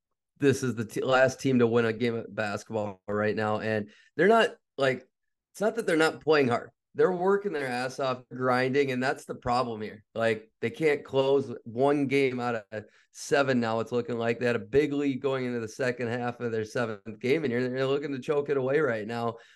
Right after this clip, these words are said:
um, to a young and not so good Blazers team. It's just like, what are they gonna do here? 'Cause they're gonna be out of the playoff picture before we know it. Um, do you start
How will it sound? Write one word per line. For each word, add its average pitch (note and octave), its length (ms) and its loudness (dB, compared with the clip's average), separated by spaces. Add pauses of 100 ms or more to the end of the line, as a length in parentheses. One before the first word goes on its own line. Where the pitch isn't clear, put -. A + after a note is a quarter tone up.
(140)
um, A#2 380 2
to C3+ 140 -2
a C3 40 4
young B2 480 0
and G#2 380 -6 (120)
not A#2 300 -2
so C3 180 -2
good A#2 260 -2
Blazers A#2 680 -4
team. A2 340 -4 (800)
It's C3+ 280 -2
just D#3+ 240 -2
like, C3+ 320 2 (320)
what D3+ 580 4
are F3+ 140 -2
they F3+ 140 -2
gonna F#3 160 -2
do A3+ 300 -2
here? C3+ 360 2
'Cause C#3 280 0
they're D3+ 240 0
gonna E3 360 -10
be E3+ 80 -6
out E3 120 -2
of C3+ 100 -2
the - 60 -18
playoff E3+ 280 -2
picture F3 300 -10
before E3 380 2
we D#3+ 140 -2
know F3 260 4
it. C#3 180 2 (460)
Um, B2+ 540 0 (100)
do A#2+ 80 -8
you D3+ 180 -6
start D#3 560 2